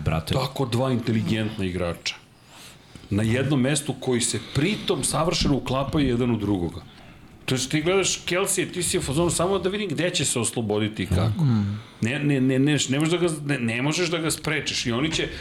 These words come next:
Speaker 2: kad i uspeju na početku utakmice da ga zaustave, ti znaš već do poluvremena da će to nešto se desi.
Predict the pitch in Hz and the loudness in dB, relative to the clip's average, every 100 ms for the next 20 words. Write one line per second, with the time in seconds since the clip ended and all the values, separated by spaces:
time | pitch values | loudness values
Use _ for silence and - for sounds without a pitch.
0 | - - - 117 107 110 127 202 - 247 | -12 -12 -6 -2 2 2 4 2 0 0
1 | 226 180 208 214 202 190 196 175 175 160 | 0 0 -2 0 -2 0 -2 2 2 4
2 | 170 170 226 214 180 160 175 156 165 156 | 2 2 2 0 2 2 2 2 0 0
3 | 139 120 156 147 135 143 147 127 117 117 | 0 0 2 2 2 2 2 4 2 0
4 | - 131 113 110 - 101 95 - | 0 2 2 0 -2 0 0 -2